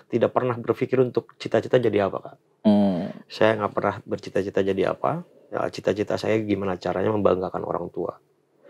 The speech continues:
Speaker 1: Itu yang paling penting. Saya harus mengangkat derajat, eh, keluarga yang kemudian saya memilih jalan, eh, jurnalistik.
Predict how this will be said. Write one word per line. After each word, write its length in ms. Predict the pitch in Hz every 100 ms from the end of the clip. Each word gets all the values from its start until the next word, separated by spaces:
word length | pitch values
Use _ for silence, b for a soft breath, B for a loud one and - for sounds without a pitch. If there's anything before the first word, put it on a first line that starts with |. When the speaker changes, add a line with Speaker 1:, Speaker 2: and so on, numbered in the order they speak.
| b b b
Speaker 1:
Itu 240 | - 110 104
yang 160 | 90
paling 240 | 85 85 -
penting. 320 | - - - -
Saya 240 | 95 95
harus 80 | 98
mengangkat 480 | 104 90 92 - -
derajat, 480 | 92 85 87 90 87 _ _ B B B B B
eh, 340 | - 92 90 - -
keluarga 480 | 113 98 87 92 113 - _ _
yang 240 | - 90 92
kemudian 560 | 90 87 90 98 120 b b b b b _
saya 320 | - 98 107
memilih 400 | 104 98 95 92
jalan, 480 | 92 90 90 87 90
eh, 240 | 92 90
jurnalistik. 720 | 87 92 90 85 87 - -